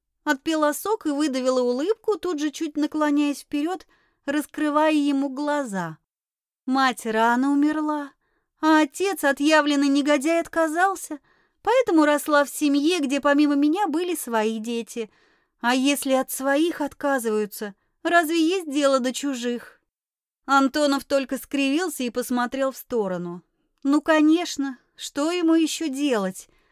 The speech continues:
Сказать-то нечего. Пусть туда и смотрит, а я поем салат, который мне принесли,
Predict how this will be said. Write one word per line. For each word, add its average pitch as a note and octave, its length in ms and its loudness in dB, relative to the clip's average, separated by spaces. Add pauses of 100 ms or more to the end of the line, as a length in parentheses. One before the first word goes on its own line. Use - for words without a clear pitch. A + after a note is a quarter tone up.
Сказать-то C4+ 600 0
нечего. A#3+ 600 -2 (580)
Пусть D4 300 0
туда C4+ 340 4
и C#4 80 2
смотрит, D4 680 0
а C#4+ 60 2
я A4 200 2
поем D4+ 320 0
салат, A#3 540 2
который B3 360 -2
мне A3+ 200 -2
принесли, B3 680 -6